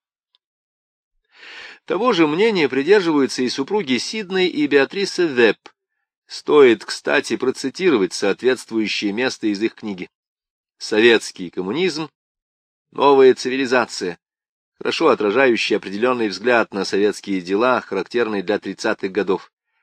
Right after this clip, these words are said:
Критикуя свидетельство профессора Чернявина о его пребывании в советских лагерях, супруги Веб пишут следующее. Приходится пожалеть, что это свидетельство,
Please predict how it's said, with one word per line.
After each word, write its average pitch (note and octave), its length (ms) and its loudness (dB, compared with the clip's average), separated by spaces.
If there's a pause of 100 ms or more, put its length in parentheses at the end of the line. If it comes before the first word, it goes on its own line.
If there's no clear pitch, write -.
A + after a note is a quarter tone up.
(380)
Критикуя G3+ 640 0
свидетельство D3+ 720 -2
профессора B2+ 560 0
Чернявина A2 960 0
о G2 60 0
его G2+ 200 2
пребывании G#2 600 0
в - 60 -6
советских G2+ 500 -4
лагерях, B2 480 -2
супруги A2+ 540 -4
Веб A#2+ 340 0 (120)
пишут A#2 380 -10
следующее. - 640 -8 (1400)
Приходится G3+ 720 0
пожалеть, D#3 600 0 (420)
что G2 560 4
это F#3 340 0
свидетельство, G#2 800 -6